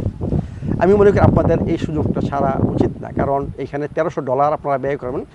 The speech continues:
তেরোশো ডলার পরিবর্তে আপনারা অনেক কিছু পাবেন। যদি আপনারা তেরোশো ডলার আপনার লাগবে, মনে করেন এক সপ্তাহ ফ্যামিলি নিয়ে যদি আপনারা কোথাও চলে যান, আপনাদের এই বারো টাকা বেশি খরচ হবে, কিন্তু আপনারা স্বাস্থ্য নষ্ট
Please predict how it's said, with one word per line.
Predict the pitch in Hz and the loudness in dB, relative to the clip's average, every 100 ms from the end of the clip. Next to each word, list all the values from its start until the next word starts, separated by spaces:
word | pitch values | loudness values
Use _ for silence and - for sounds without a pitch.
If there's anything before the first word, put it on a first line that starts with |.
| - - - | -20 -12 0
তেরোশো | 190 202 | 2 4
ডলার | 190 175 | 4 4
পরিবর্তে | 202 202 190 - 190 165 | 4 4 2 0 2 2
আপনারা | 160 151 185 | 2 0 2
অনেক | 349 - - | 4 2 2
কিছু | - - - 196 | 0 4 6 6
পাবেন। | 160 - - - - - - - - - - - | 6 4 2 4 4 6 6 8 8 8 8 6
যদি | 269 277 285 277 | 6 6 6 8
আপনারা | 220 233 208 196 | 6 8 6 6
তেরোশো | 214 196 185 | 2 4 4
ডলার | 185 180 160 156 | 6 6 4 0
আপনার | 160 160 160 | 2 6 6
লাগবে, | 170 - 190 | 8 6 8
মনে | 170 170 | 8 6
করেন | 165 | 6
এক | 180 - | 6 6
সপ্তাহ | 170 - - | 6 8 8
ফ্যামিলি | - - - | 8 8 6
নিয়ে | 165 170 | 6 6
যদি | 165 | 6
আপনারা | 156 - - | 6 6 6
কোথাও | - 190 185 | 6 8 10
চলে | - - - | 10 8 8
যান, | 185 196 220 - - - | 6 8 8 8 8 10
আপনাদের | - - - - | 12 12 12 12
এই | - - - - - - - | 12 12 10 10 10 10 10
বারো | - - | 10 10
টাকা | - - - | 8 6 4
বেশি | - - | 4 4
খরচ | 160 156 | 6 6
হবে, | 151 - | 6 2
কিন্তু | 143 - 185 | 0 0 0
আপনারা | - - | 6 6
স্বাস্থ্য | - - - - | 8 6 6 6
নষ্ট | - | 6